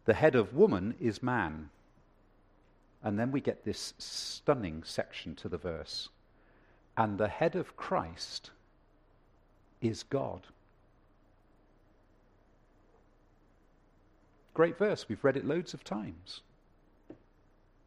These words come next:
But what, doesn't something strike you as being odd in that verse? Did you notice the last phrase? "The head of Christ is God."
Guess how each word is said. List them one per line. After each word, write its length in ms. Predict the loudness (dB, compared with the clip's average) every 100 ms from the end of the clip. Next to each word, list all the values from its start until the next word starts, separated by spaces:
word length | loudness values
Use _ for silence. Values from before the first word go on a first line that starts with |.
| _ _ _ -6
But 80 | -4
what, 320 | -2 -6 -8 _ _ _ _ _ -8
doesn't 240 | -6 -4
something 320 | -4 -6 -6 -8
strike 560 | -8 -4 -4 -4 -6
you 100 | -6
as 140 | -6 -6
being 300 | -6 -6 -8 -8
odd 320 | -6 -6 -12 -20 _ -8
in 140 | -6
that 220 | -6 -8
verse? 500 | -8 -8 -10 -14 -16 -20 _ _ _ _ _ _ _ _ _ -20 _ _ _ _ _ _ _ _ -2
Did 120 | 0
you 80 | 2
notice 340 | 0 0 -2
the 100 | 0
last 300 | 2 0 -2
phrase? 380 | -2 0 0 -4 -14 -20 -20 _ -2
"The 80 |
head 260 | 0 0 0
of 180 | -2 -4
Christ 460 | -6 -4 -4 -6
is 160 | -8 -6
God." 300 | -2 -2